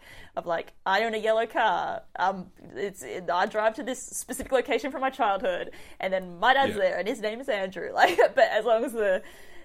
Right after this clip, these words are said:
Speaker 1: the chorus is like, "And I hate being sad," <laughs> like, then everyone's gonna, like,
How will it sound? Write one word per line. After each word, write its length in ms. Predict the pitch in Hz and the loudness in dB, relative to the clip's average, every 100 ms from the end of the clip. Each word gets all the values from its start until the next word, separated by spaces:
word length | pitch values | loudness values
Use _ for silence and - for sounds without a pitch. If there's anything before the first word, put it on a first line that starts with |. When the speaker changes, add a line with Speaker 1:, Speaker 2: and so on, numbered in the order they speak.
| - | -8
Speaker 1:
the 400 | 196 185 185 180 | -6 -2 -2 -2
chorus 340 | - 202 190 | -2 -2 -2
is 160 | 190 190 | -4 -4
like, 240 | 190 180 - - - | -2 -2 -4 -14 -6
"And 240 | 185 165 | -6 -4
I 380 | - 247 302 339 | 2 4 6 4
hate 440 | 349 311 330 427 - | 6 6 6 2 -4
being 380 | 349 370 480 480 659 | -6 0 2 2 -4
sad," 680 | - 277 208 170 143 135 466 - | 0 4 4 2 0 4 4 4
<laughs> 180 | - - | -4 2
like, 280 | 349 349 - | 4 4 2
then 200 | 262 214 | 4 6
everyone's 540 | 233 240 226 349 277 | 6 4 4 4 2
gonna, 200 | - 254 | 4 4
like, 220 | 240 202 | 6 2